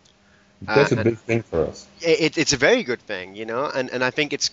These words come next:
Speaker 2: it's, it's a very interesting turnabout with Microsoft that I B M, it looks to me like I B M may have just rewrote the ActiveSync engine to run on Linux, which has got to upset Microsoft <laughs> quite a bit.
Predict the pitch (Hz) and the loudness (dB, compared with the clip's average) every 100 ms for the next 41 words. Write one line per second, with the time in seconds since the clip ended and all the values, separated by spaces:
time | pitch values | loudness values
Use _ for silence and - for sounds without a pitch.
0 | - 120 - 120 127 110 156 208 156 139 | -8 -12 -8 -8 -4 2 2 2 -2 -4
1 | 143 143 135 139 131 123 107 _ _ - | -2 0 0 -2 -2 -4 -8 _ _ -20
2 | _ - 147 143 147 127 120 120 117 139 | _ -8 -2 0 2 4 2 0 -2 -2
3 | 180 - 110 107 - 110 120 131 123 127 | -2 -6 -4 -6 -6 -4 -2 -2 0 0
4 | 123 113 139 170 - 131 143 123 117 120 | 0 -2 -2 -2 -2 0 2 2 2 0
5 | 120 117 113 127 123 120 - 120 120 123 | 0 -2 -2 -2 -4 -8 -8 -8 -8 -8
6 | 120 120 110 117 - 117 - 113 113 123 | -6 -4 -2 -4 -4 -2 -2 -2 -4 -4
7 | 117 101 113 104 107 101 117 98 - - | -6 -8 -10 -8 -6 -4 -4 -4 -6 -8
8 | - 104 - 120 - - - 95 104 - | -8 -8 -4 -4 -4 -4 -4 0 0 2
9 | - - 117 - - - 147 139 147 - | 2 2 0 -4 -4 2 4 4 0 -2
10 | 135 110 | -4 -6